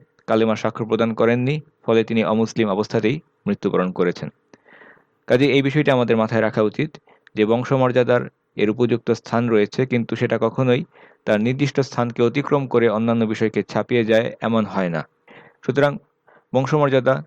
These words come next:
এ বিষয়ে আলোচনা করার ক্ষেত্রে ভারসাম্যের বিষয়টি আমাদেরকে খেয়াল রাখতে হয়। রাসূলুল্লাহ সাল্লাল্লাহু আলাইহি ওয়াসাল্লাম তিনি আমাদেরকে হাদিসে জানিয়েছেন যে, কোনো ব্যক্তি যদি আমলে পিছিয়ে পড়ে,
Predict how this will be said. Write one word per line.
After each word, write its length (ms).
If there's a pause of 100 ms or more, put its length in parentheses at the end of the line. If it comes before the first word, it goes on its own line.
(200)
এ 80
বিষয়ে 280
আলোচনা 320
করার 200
ক্ষেত্রে 260
ভারসাম্যের 440
বিষয়টি 320
আমাদেরকে 440 (160)
খেয়াল 220
রাখতে 260
হয়। 180 (920)
রাসূলুল্লাহ 500
সাল্লাল্লাহু 340
আলাইহি 0
ওয়াসাল্লাম 360
তিনি 140
আমাদেরকে 300
হাদিসে 320
জানিয়েছেন 520 (420)
যে, 80
কোনো 200
ব্যক্তি 260
যদি 240
আমলে 420
পিছিয়ে 380
পড়ে, 280